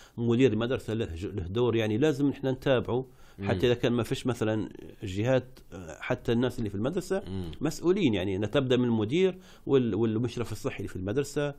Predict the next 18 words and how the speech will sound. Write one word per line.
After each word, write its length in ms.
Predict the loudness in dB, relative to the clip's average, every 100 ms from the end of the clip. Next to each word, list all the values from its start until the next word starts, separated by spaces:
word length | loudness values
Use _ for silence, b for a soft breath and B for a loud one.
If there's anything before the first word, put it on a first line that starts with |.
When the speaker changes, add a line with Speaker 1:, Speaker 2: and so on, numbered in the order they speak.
| b b b
Speaker 1:
يعني 180 | -4 -4
حتى 260 | -4 -4 0
هم 140 | 2
لازم 300 | 2 2 -2
يتابعوا 420 | -2 -2 -2 -2
مثل 220 | -4 -2
هذه 140 | -2 0
المقاصف، 560 | -2 -2 -2 -2 -4
وأنت 160 | -4 -2
تجيب 260 | -2 -2 -2
لي 60 |
حاجات 300 | -4 -4 -4
مفيدة 460 | -4 -2 -2 -2 -4 B B 0
و-، 80 |
وممكن 640 | 2 4 2 2 2 4 4
تكسب 520 | 2 0 0 0 0
وتستفيد، 760 | -4 -4 -6 -4 -2 0 0 2
ولكن 520 | 2 2 2 0